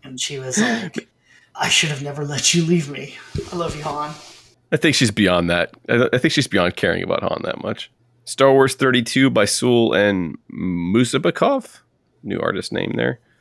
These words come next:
Speaker 2: I'm enjoying this No Space story. It looks like Chewie has figured out a way to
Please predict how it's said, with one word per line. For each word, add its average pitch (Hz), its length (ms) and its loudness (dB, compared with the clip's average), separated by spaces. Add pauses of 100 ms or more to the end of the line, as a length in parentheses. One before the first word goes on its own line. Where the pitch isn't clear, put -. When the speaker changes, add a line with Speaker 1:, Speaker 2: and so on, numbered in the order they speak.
(140)
Speaker 2:
I'm 131 100 6
enjoying 160 360 6
this 143 140 0
No 107 180 6
Space 113 340 0
story. 120 360 2 (540)
It 76 140 -4
looks 127 160 0
like 120 160 0
Chewie 127 400 2
has 120 160 2
figured 113 320 -2
out 110 120 4
a 107 60 2
way 101 240 0
to 95 240 2